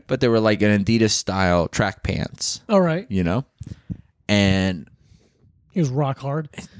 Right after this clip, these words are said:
Speaker 1: Dude,
Speaker 2: <laughs>
Speaker 1: I, it would have been so much more normal if he was rock hard.
Speaker 2: Okay.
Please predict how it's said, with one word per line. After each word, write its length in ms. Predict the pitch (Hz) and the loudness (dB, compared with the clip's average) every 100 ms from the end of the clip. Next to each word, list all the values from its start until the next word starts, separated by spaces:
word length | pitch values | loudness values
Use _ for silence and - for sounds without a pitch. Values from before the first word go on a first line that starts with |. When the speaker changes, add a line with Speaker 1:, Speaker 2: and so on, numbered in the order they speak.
| 110 | -12
Speaker 1:
Dude, 340 | - 110 98 - | -2 2 2 2
Speaker 2:
<laughs> 180 | 233 - | -2 0
Speaker 1:
I, 120 | 196 - - 208 - 165 | -4 -2 -4 -6 -8 0
it 160 | 180 | 2
would 140 | 214 202 | 2 0
have 140 | 170 | 0
been 140 | 170 | -2
so 200 | 160 143 | 0 2
much 220 | 139 139 127 | 2 0 2
more 160 | 113 | 0
normal 420 | 107 101 92 90 | 4 2 2 0
if 60 | 82 | -2
he 100 | 98 | 0
was 200 | 82 - | -2 2
rock 240 | - 220 | 4 4
hard. 340 | 156 185 240 330 | 2 2 2 2
Speaker 2:
Okay. 280 | 349 294 | 2 2